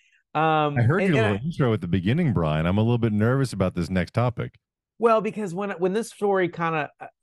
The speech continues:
Speaker 1: came up and it popped up on, on the news, you know, I, I, I don't really like diving into too much of the news stuff, but i-, it was about curly fries, man. Like, th-, this, this whole dispute was about curly fries,
Speaker 2: That's
Speaker 1: and I
Speaker 2: your
Speaker 1: don't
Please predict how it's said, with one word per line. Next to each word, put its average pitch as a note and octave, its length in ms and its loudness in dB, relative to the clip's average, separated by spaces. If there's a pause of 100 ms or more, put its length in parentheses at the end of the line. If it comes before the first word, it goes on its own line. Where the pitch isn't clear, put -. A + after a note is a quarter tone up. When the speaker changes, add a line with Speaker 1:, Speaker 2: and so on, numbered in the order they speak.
(120)
Speaker 1:
came D3+ 360 -2
up C#3+ 320 2
and A#2+ 120 -2
it G#2+ 100 -12
popped D3 320 -2
up C#3 160 -4
on, B2 320 -2
on A#2 240 -2
the G#2+ 80 -4
news, A#2 520 -2 (340)
you C#3 160 0
know, A#2+ 100 0
I, C3+ 160 0
I, D3+ 260 -4
I F3+ 40 0
don't G3 180 -2
really D#3+ 240 2
like C3+ 280 0
diving A#2+ 420 -4
into A2+ 240 -6 (180)
too - 220 -4
much A#2 280 -4
of A2 80 -6
the G2+ 80 -6
news A#2 400 -4
stuff, G#2 360 -6
but - 180 0 (560)
i-, - 100 -18 (180)
it E3+ 160 -2
was F3 180 4
about G3+ 340 0
curly B2 400 -2
fries, F2+ 460 -10
man. F#2 360 -12 (1120)
Like, D3 240 0
th-, G3 180 4
this, F3+ 320 2
this D#3+ 300 -4
whole G3+ 200 2
dispute E3+ 440 -2
was C3+ 120 -2
about A#2+ 220 -2
curly B2+ 280 -4
fries, G#2+ 180 -4
Speaker 2:
That's F#2+ 140 -2
Speaker 1:
and C3+ 100 -4
I - 20 2
Speaker 2:
your F3+ 80 2
Speaker 1:
don't F#3+ 260 0